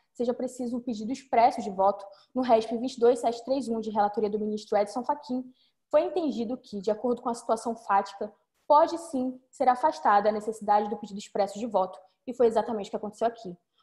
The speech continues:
Isso porque, ainda nos, nos afiliando a um outro julgado deste tribunal, que foi o da senadora Selma Arruda, é preciso que seja avaliado o impacto da pré-campanha na campanha final e no resultado do pleito.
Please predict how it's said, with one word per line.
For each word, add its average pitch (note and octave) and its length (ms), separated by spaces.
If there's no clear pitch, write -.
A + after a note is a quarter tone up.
Isso C#4+ 180
porque, C4 440
ainda D4 420
nos, C#4+ 260
nos C4 160
afiliando B3 480
a A3 60
um A3+ 140
outro C4+ 280
julgado G#3 420
deste A3 260
tribunal, G#3+ 460
que A#3 80
foi A3 180
o G#3 60
da G#3+ 100
senadora G#3 380
Selma C4+ 320
Arruda, A#3 360
é C#4 100
preciso C#4 380
que C4 100
seja B3 200
avaliado A3+ 640
o B3+ 80
impacto A#3 480
da A#3+ 120
pré-campanha A#3+ 1040
na A3 80
campanha A3+ 420
final G#3+ 480
e A#3 80
no A#3+ 80
resultado G#3+ 540
do A#3 80
pleito. F#3 340